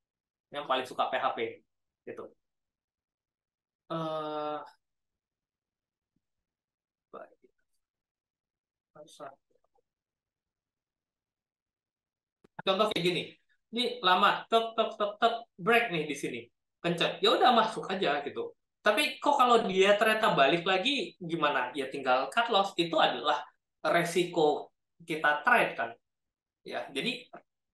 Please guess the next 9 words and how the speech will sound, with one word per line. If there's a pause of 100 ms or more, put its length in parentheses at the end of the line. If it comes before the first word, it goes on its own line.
(120)
bisa
cut
loss
nggak?
Ya
pasti
bisa
gitu.
Tapi